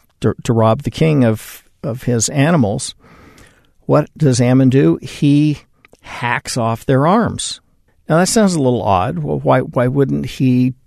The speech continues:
just stab 'em or do something else, but hack off their arms? And then the story gets even more strange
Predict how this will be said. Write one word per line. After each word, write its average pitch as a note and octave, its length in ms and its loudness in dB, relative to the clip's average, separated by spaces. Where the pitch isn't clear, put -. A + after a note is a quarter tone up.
just - 280 -6
stab C#3 420 0
'em G#2+ 280 0
or A2+ 720 2
do D3 160 0
something D3 500 0
else, E3 220 0
but - 160 -10
hack - 340 -6
off D#3 200 2
their G#2 200 -2
arms? A2 520 0
And C3 120 2
then A3+ 220 6
the F3 60 2
story C#3 280 2
gets C3 220 -2
even B2 300 2
more D3+ 240 2
strange G2+ 640 -4